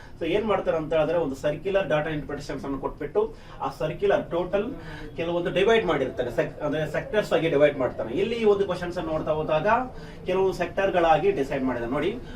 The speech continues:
ಈ ಕೆಳಗಿನ ಪೈಥಾಟ್ ಆಧಾರದ ಮೇಲೆ ಪ್ರಶ್ನೆಗಳನ್ನ ಉತ್ತರಿಸಿ, ನಲವತ್ತು ಮತ್ತೆ ನಲವತ್ತೊಂದು ಅಂತ ಇದೆ, ಇಲ್ಲಿ ಒಂದೇ ಕ್ವಶನ್ಸ್ ಆಗಿರುತ್ತೆ. So, ಆ ಪೇಪರ್ ಅಲ್ಲಿ ನಲವತ್ತು ಮತ್ತೆ ನಲವತ್ತೊಂದನೇದಾಗಿರುತ್ತೆ. So, ಇದು ಈ ಒಂದು, ಆ, ಕ್ವಶನ್, ಈ ಒಂದು ಪೇಪರ್ ಬಂದು ಫೋರ್ ಏಯ್ಟಿ ಏಟ್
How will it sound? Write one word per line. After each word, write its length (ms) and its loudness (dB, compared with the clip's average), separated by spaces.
ಈ 100 -2
ಕೆಳಗಿನ 360 2
ಪೈಥಾಟ್ 420 4
ಆಧಾರದ 380 2
ಮೇಲೆ 160 0
ಪ್ರಶ್ನೆಗಳನ್ನ 600 -2
ಉತ್ತರಿಸಿ, 540 2
ನಲವತ್ತು 540 2
ಮತ್ತೆ 260 -6
ನಲವತ್ತೊಂದು 600 -4
ಅಂತ 160 -4
ಇದೆ, 160 -2
ಇಲ್ಲಿ 160 2
ಒಂದೇ 400 6
ಕ್ವಶನ್ಸ್ 380 -4
ಆಗಿರುತ್ತೆ. 540 -4
So, 80 2
ಆ 160 4
ಪೇಪರ್ 300 4
ಅಲ್ಲಿ 160 2
ನಲವತ್ತು 380 6
ಮತ್ತೆ 180 -2
ನಲವತ್ತೊಂದನೇದಾಗಿರುತ್ತೆ. 1200 -2
So, 200 4
ಇದು 140 8
ಈ 220 2
ಒಂದು, 520 2
ಆ, 220 2
ಕ್ವಶನ್, 320 -6
ಈ 160 -2
ಒಂದು 180 -2
ಪೇಪರ್ 300 -4
ಬಂದು 160 -4
ಫೋರ್ 360 -2
ಏಯ್ಟಿ 280 -2
ಏಟ್ 300 2